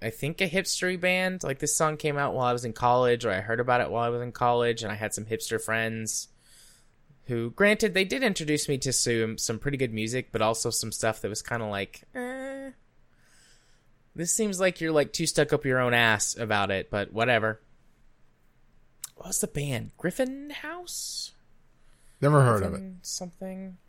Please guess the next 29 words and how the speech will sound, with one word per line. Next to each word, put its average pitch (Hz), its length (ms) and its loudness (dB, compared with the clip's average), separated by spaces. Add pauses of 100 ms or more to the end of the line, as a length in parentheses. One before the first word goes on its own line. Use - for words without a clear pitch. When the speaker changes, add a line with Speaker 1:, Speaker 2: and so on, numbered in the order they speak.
Speaker 1:
I 135 140 0
don't 110 140 0
know. 101 180 -6 (260)
I'll 131 140 -4
look 113 160 -4
it 104 80 -4
up 101 140 -4
at 107 80 -8
some 101 180 -6
point, 101 340 -6 (160)
listen 110 300 -12
to 113 120 -6
it 71 100 -6
later. 104 280 -4 (1400)
Speaker 2:
Well, 127 120 2
let's 165 140 4
just 160 180 0
put 147 100 8
it 127 60 0
this 127 160 2
way. 107 120 4
Right 120 200 2
now 127 120 2
I'm 117 120 0
listening 117 280 2
to 107 100 0
the 90 100 -4
car, - 340 -2
so. - 320 -6